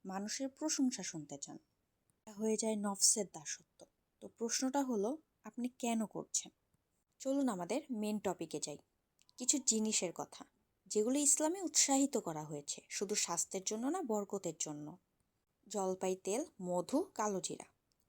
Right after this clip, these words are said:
এই তিনটা জিনিস রাসূলুল্লাহ সাল্লাল্লাহু আলাইহি ওয়াসাল্লাম নিজে ব্যবহার করতেন এবং উৎসাহিত করেছেন। জলপাই তেল, এটা পুষ্টিকর, ময়েশ্চারাইজ করে, কিন্তু শুধু এই কারণে না,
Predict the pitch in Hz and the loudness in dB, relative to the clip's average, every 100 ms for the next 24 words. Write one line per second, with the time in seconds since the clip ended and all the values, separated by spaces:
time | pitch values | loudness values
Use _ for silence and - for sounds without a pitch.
0 | - 302 330 311 320 311 220 254 277 196 | -6 -2 2 4 4 4 4 4 0 -2
1 | - 190 190 190 - 220 233 254 262 294 | 0 0 0 -2 -4 -2 2 4 4 2
2 | 254 190 175 175 170 - 185 180 175 190 | 0 0 0 -2 -2 -2 -4 -4 -4 4
3 | 208 175 156 165 160 - 160 - 208 330 | 4 4 0 -2 -6 -8 -14 -8 -6 -6
4 | - _ 202 208 254 269 - 269 208 170 | -10 _ -8 0 2 2 2 2 0 -4
5 | 156 147 143 - - _ _ _ - 202 | -6 -6 -6 -8 -10 _ _ _ -6 -4
6 | 202 190 180 - 147 - _ - 214 233 | -4 -6 -8 -10 -16 -16 _ -10 -4 -4
7 | - 294 - 262 - 156 - 190 185 - | -2 0 2 0 -2 -8 -6 -4 -2 0
8 | - 208 180 156 - 156 165 - _ _ | 2 4 4 0 -6 -10 -10 -16 _ _
9 | 247 302 294 302 302 - 269 302 302 311 | -2 0 2 2 2 4 2 4 4 6
10 | 339 214 185 | 6 4 0